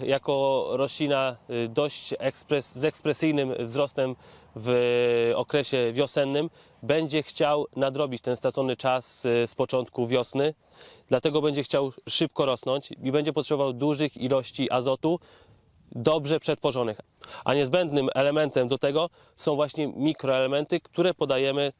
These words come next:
dolistnie. Takimi mikroelementami w rzepaku na pewno są, e, bor, mangan, molibden, które właśnie ustabilizują całą gospodarkę hormonalną w roślinie i pomogą jej w sposób, e,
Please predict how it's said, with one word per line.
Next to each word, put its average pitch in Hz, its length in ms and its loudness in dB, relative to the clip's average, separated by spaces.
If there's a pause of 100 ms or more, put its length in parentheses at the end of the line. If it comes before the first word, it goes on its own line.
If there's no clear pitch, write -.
(160)
dolistnie. 123 640 -4 (520)
Takimi 175 320 2
mikroelementami 165 640 0
w 143 40 -2
rzepaku 156 360 -2
na 135 100 0
pewno 139 260 0
są, 123 260 -2
e, 107 260 0 (100)
bor, 151 380 2 (220)
mangan, 143 580 0 (140)
molibden, 135 600 0 (800)
które 147 300 0
właśnie 143 500 0 (360)
ustabilizują 151 800 0
całą 160 280 -2
gospodarkę 139 500 -2
hormonalną 135 560 0
w 120 40 -8
roślinie 117 460 -2 (340)
i 127 100 -2
pomogą 156 400 2
jej 143 180 -2 (240)
w - 60 -20
sposób, 143 460 -2
e, 123 40 4